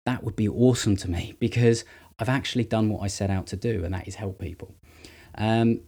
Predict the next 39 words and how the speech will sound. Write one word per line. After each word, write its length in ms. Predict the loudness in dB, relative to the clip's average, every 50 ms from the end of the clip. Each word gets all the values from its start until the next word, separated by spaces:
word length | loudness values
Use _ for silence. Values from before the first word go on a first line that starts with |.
| _
you 120 | -2 -2 0
know, 120 | 0 -2 -4 -6 0
there 120 | 2 4 4
will 80 | 4
be 100 | 4 4
a 60 | 2 2
percentage 560 | 0 0 2 2 2 2 0 -2 -4 -4 -6
that 120 | -8 -8
I 140 | -6 -4 -4
will, 320 | -2 -2 -2 -2 -2 -2
uh, 160 | -2 -2 -2 -4
hope 480 | -6 -8 -4 -2 -2 -2 -2 -4 -10 -16 -18 -16 -10 -8 -4 0 0 4 8
<laughs> 600 | 10 10 10 10 6 4 2 -2 -14 -16 -6 -2
will 100 | 0 0
come 240 | 2 2 2 2 4
and, 140 | 4 2 2
and 320 | 2 0 0 0 0 0
work 200 | 0 0 0 0
with 120 | -2 -4 -4
me 100 | -4 -4
at 80 | -4
some 220 | -2 -2 -2 -2 -4
point. 340 | -2 -2 -2 -2 -2 -2 -2 0
But 340 | 2 2 2 2 0 -2 -8 -14 -20 -20 -20 -20 -20 -20 -20 -20 -20 -20 -20 -20 -20 -10
hey, 340 | -2 0 0 2 0 0 -4 -4 -2
look, 220 | -2 -2 -2 -4 -10 -20 -20 -20 -20 -12 -4
I 200 | 0 4 4 4
think 320 | 4 2 0 -4 -4 -4 -4
that 100 | -6 -8
if 140 | -6 -6 -6
you 80 | -6
keep 200 | -4 -4 -6 -6
putting 240 | -4 -2 -2 -2 -2
things 260 | -2 -2 -2 0 0
out 220 | 0 0 -2 -2 -2
there, 240 | -2 -2 -2 -4 -6 -8 -8
you 180 | -4 -2 0
add 140 | 0 0 0
value, 340 | -2 -2 -2 -2 -2 -2 -4